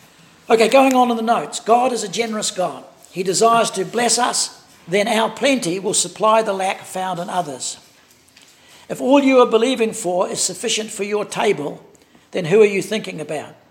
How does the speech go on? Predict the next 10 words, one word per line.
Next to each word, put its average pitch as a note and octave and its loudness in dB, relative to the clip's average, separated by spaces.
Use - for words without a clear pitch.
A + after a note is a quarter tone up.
Please, B3 4
God, G#3 2
meet G#3+ -4
all A3 4
my G#3 -6
needs, G3 -6
my F#3+ 2
table, F3+ 2
my G3+ 0
ministry, G3+ -2